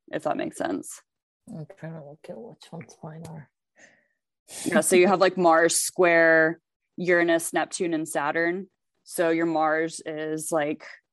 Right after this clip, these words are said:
Speaker 1: your will, your drive, your action, you know, going back to those, like, Martian qualities, and it's square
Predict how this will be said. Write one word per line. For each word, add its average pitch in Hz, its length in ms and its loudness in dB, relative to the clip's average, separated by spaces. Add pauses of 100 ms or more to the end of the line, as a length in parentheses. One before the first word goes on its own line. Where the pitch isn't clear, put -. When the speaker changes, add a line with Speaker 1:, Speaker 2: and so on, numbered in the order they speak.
(260)
Speaker 1:
your 180 180 4
will, 170 580 4
your 175 140 0
drive, 156 680 0
your 160 120 -4
action, 156 760 -4
you 170 120 -6
know, 151 180 -2 (180)
going 160 220 -2
back 151 200 -6
to 170 60 -14
those, 156 200 -6
like, 156 160 -6
Martian 160 420 -4
qualities, 214 720 0 (360)
and 185 100 0
it's - 160 0
square 160 840 2